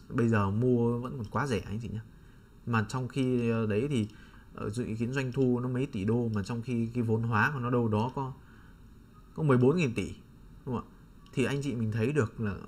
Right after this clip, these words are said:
bỏ ra một cái số tiền mua với cái mức giá này. Ờ, mức giá này nó đánh giá luôn vào cái mức vốn hóa nhá anh chị nhé. Năm mươi sáu nghìn năm trăm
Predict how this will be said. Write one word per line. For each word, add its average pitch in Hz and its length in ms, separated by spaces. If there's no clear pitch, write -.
bỏ 92 300
ra 131 80
một 117 180
cái 113 80
số 117 220
tiền 101 180
mua 135 400
với 127 120
cái 147 120
mức 156 160
giá 113 200
này. 110 220
Ờ, 104 180
mức 151 160
giá 131 180
này 135 160
nó 127 100
đánh 127 200
giá 127 240
luôn 156 300
vào 104 140
cái 135 140
mức 139 380
vốn 120 160
hóa 120 220
nhá 170 120
anh 139 120
chị 110 100
nhé. 131 120
Năm 143 300
mươi 143 160
sáu 127 220
nghìn 143 260
năm 127 160
trăm 139 200